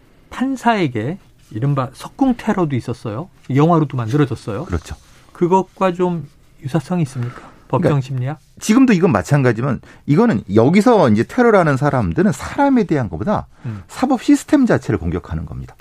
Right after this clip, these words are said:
Speaker 1: 그게 싫은 건데, 미운
Speaker 2: 예,
Speaker 1: 건데.
Speaker 2: 예. 사법 시스템. 그러니까 자기를 어떤 그 이 괴롭힌 어떤 것이 사람이 아니라 시스템이다.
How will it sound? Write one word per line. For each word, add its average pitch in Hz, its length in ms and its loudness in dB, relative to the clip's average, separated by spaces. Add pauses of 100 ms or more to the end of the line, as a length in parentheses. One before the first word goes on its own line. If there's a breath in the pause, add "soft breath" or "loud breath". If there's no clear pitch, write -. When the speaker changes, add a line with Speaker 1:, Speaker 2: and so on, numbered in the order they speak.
(120)
Speaker 1:
그게 175 540 4
싫은 220 360 0
건데, 127 640 -2
미운 165 220 4
Speaker 2:
예, - 20 4
Speaker 1:
건데. 123 360 0
Speaker 2:
예. 76 100 -4 (240)
사법 202 220 2
시스템. 190 340 -2 (260 soft breath)
그러니까 - 220 -2 (640 loud breath)
자기를 202 680 2 (360)
어떤 151 280 0
그 123 100 -4
이 101 200 -4
괴롭힌 185 580 2
어떤 135 800 0 (220)
것이 113 340 2
사람이 254 500 2
아니라 90 360 -4
시스템이다. 175 640 -4